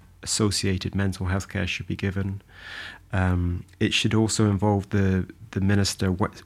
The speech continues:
when he sends somebody to a direct provision centre, considering whether that centre is appropriate to somebody.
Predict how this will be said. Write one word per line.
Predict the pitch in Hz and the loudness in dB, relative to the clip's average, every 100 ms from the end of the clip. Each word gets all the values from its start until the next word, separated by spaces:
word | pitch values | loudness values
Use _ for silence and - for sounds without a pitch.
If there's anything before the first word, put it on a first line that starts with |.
| 104 | 2
when | 110 | 4
he | 104 | 6
sends | - - 127 143 147 | 4 4 6 6 6
somebody | - 110 92 87 | 4 2 2 0
to | - 127 | 2 4
a | |
direct | 98 92 90 90 | 4 4 2 0
provision | 92 95 95 87 | -2 0 2 0
centre, | 95 87 87 85 - - - | 0 -2 -4 -8 -12 -20 -6
considering | - 104 117 104 98 | -2 0 2 2 2
whether | 95 95 | 2 2
that | 98 - - | 2 -2 -2
centre | 101 92 98 | -2 0 -2
is | 90 | -2
appropriate | - 156 - 85 | 0 0 0 -4
to | - | -4
somebody. | - 90 82 73 | -2 0 -2 -6